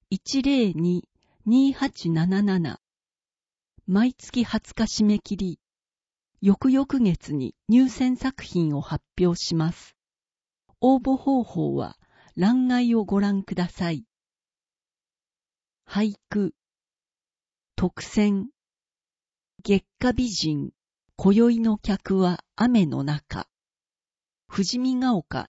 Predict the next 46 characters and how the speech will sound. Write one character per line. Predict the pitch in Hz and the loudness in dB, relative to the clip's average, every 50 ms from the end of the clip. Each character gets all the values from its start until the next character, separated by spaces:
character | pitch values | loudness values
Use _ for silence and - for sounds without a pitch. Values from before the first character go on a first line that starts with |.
| _ - | _ -8
二 | 160 170 165 - | -4 -4 -4 -4
丁 | - - 180 170 170 165 | -2 0 2 2 2 2
目、 | 160 160 160 160 147 - - _ _ _ _ _ _ - | -2 -2 -4 -4 -6 -6 -12 _ _ _ _ _ _ -8
長 | - 170 170 190 208 226 240 | -4 -2 0 0 0 0 -2
島 | - - - 220 226 214 214 | -2 -4 -4 -2 -2 0 0
道 | 214 214 214 - - - - - | 0 -2 -4 -4 -6 -8 -8 -6
子。 | - - 92 - - _ _ _ _ _ _ _ _ _ _ _ _ _ _ _ _ _ _ _ _ _ _ _ _ _ | -6 -4 -4 -6 -6 _ _ _ _ _ _ _ _ _ _ _ _ _ _ _ _ _ _ _ _ _ _ _ _ _
選 | - - - 214 214 220 220 214 - - | -10 -2 0 2 2 2 0 -2 -2 0
評。 | 208 202 196 196 190 190 - _ _ _ _ _ _ _ _ _ _ _ _ | 0 2 2 2 0 -2 -6 _ _ _ _ _ _ _ _ _ _ _ _
鴨 | - - 294 262 208 165 - | -4 -2 0 0 0 0 0
時 | - 240 262 - - 254 | -2 -2 -2 -2 -4 -6
女 | 190 - 147 | -4 -4 -6
先 | - - 175 180 170 175 | -4 -2 -2 -2 0 -2
生 | 175 - - 196 180 160 - - _ | -4 -4 -4 -4 -4 -4 -6 -10 _
選。 | - - 160 156 147 151 156 - 220 - _ _ _ _ _ _ _ _ _ _ _ _ _ _ _ _ _ _ _ _ _ _ _ - | -10 -6 -4 -4 -2 -4 -6 -8 -10 -16 _ _ _ _ _ _ _ _ _ _ _ _ _ _ _ _ _ _ _ _ _ _ _ -8
月 | 214 185 190 - _ _ - | -4 -2 -2 -2 _ _ -2
下 | 277 285 | -2 0
美 | - 277 277 | 0 0 -2
人 | 247 - 165 160 147 143 | -2 -2 -4 -4 -4 -4
と | - - 175 160 | -2 0 0 0
は、 | 151 127 90 - _ _ _ _ _ _ _ _ - | 0 -2 -4 -8 _ _ _ _ _ _ _ _ -2
メ | 165 170 185 | 0 0 0
キ | - - 247 247 | 0 -2 -6 -6
シ | - - - | -6 -4 -2
コ | - 233 226 | 0 0 0
を | 226 208 | 0 0
原 | 220 220 233 233 233 | 0 0 2 0 -2
産 | - - 262 254 226 185 | -2 -2 0 0 0 -2
地 | - - - | -2 -6 -6
と | - 151 | -4 -4
す | 147 - - 180 | -4 -4 -6 -4
る | 151 151 151 - - _ _ _ - _ | -2 -2 -2 -2 -4 _ _ _ -20 _
サ | _ - - 175 160 | _ -6 -4 -2 0
ボ | 160 220 233 | 2 0 0
テ | - - 240 240 | 2 2 0 0
ン | 240 | 0
科 | - - 220 | -2 -2 0
に | 226 220 220 190 | 0 0 0 0
属 | - 208 196 - - - | 2 0 0 0 -2 -8
す | - 254 | -4 -2
る | 220 170 | -2 -2
植 | 139 - - 170 - - - | -2 -2 -4 -4 -2 -4 -2
物 | - 202 180 - - 143 | 0 0 -2 -2 -4 -8
で | 131 131 117 - | -6 -6 -6 -6
あ | - 156 - | -6 -6 -6
る。 | - - - | -6 -10 -14